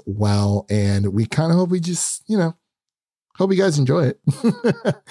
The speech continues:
We got Uncharted coming up as well. So it's, it's, you know, we're,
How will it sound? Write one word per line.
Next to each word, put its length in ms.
We 60
got 160
Uncharted 480
coming 280
up 220
as 360
well. 560
So 300
it's, 340
it's, 560
you 120
know, 100
we're, 180